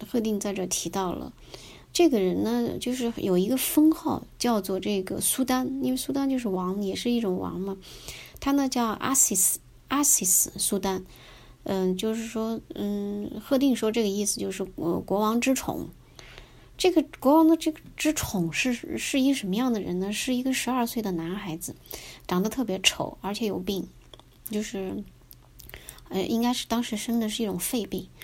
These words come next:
但是呢，嗯，他是这个纳赛尔丁的护身符和吉祥物，就是说，呃，就是国王会随时，就是纳赛尔丁随时是把他带在身边的。嗯，据说啊，这是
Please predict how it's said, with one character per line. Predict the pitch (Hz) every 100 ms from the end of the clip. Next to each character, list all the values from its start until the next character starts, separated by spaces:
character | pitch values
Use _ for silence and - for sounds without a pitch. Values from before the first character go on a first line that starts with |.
| - - - - -
但 | - 285
是 | 285 254
呢， | 233 220 - -
嗯， | 196 190 190 190
他 | - - 269
是 | 269 240
这 | 214 233
个 | 214
纳 | 196 233
赛 | - 196
尔 | 170
丁 | 214 233
的 | 214
护 | - 262
身 | 233 247
符 | 240 202
和 | 233
吉 | 233 -
祥 | 233 196 196
物， | 247 226 - - - - - - - - -
就 | 226
是 | 233
说， | - 233 233 214 -
呃， | -
就 | - 233
是 | 220 208 -
国 | 208
王 | 240 233
会 | 254
随 | 233 214
时， | 220 -
就 | 240
是 |
纳 | 233 269
赛 | 262
尔 | 180
丁 | 196 233
随 | 208
时 | 247 226
是 | -
把 | - 160
他 | 185 185 - -
带 | 202
在 | 190
身 | 185 190
边 | 190 190 190
的。 | 180 - - - - - - -
嗯， | 208 196 190 196 - -
据 | - 294
说 | - 277 285
啊， | 226 180
这 | 226
是 | 214 185 180 175